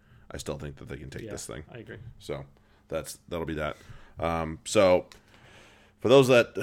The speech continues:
Speaker 1: are listening to this, it's almost Christmas time. If you don't celebrate Christmas, sorry. Um, <laughs> happy holidays anyway. <laughs> Um, so you're,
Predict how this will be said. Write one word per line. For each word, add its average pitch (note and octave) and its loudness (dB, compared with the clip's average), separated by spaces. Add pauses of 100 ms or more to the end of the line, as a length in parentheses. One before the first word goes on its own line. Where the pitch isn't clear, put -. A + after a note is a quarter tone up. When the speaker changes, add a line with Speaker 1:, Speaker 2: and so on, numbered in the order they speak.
(560)
Speaker 1:
are F#2+ 0
listening A2 0
to G#2+ -4
this, C#3 2 (100)
it's - -6 (440)
almost G#2+ -2
Christmas A2 -4
time. A2 2
If F#2 -2
you - -8
don't F2 -6
celebrate F2 0
Christmas, C#3 -4
sorry. E2+ 2 (200)
Um, E2+ 0
<laughs> - 2
happy G2+ 2
holidays F#2+ 4
anyway. A#2 -2
<laughs> - -4
Um, F2+ 0 (360)
so E2 0 (600)
you're, G#2+ 4